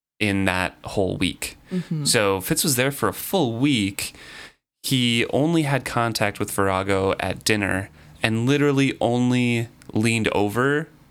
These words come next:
Speaker 1: her food and, and wine glass. They didn't touch one another or anything like that. And then days later, she started developing these symptoms.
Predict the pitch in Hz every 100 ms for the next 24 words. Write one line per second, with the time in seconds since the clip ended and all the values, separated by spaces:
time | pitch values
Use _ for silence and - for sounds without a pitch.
0 | _ - 143 139 156 151 139 147 139 -
1 | 147 143 147 156 156 - 117 123 - 110
2 | 104 - 101 101 101 98 101 104 104 104
3 | - 98 95 101 98 - 127 123 113 107
4 | 123 117 110 - - 104 101 113 113 101
5 | 98 95 - 107 98 98 101 101 98 98
6 | 98 95 - 110 110 - - -